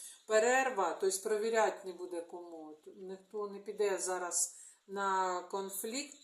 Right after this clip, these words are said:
поки вичікують. І з другої сторони, е, це буде надалі, це буде через якийсь період часу. І кажуть, це луна.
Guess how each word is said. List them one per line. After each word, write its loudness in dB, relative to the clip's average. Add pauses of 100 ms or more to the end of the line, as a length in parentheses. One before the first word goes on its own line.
(120)
поки -2
вичікують. -2
І -6
з -8
другої 0
сторони, -2 (680)
е, 0
це 0
буде 2
надалі, 4
це -4
буде 2
через -2
якийсь -4
період 0
часу. -2 (400)
І -8
кажуть, 2
це 4
луна. -2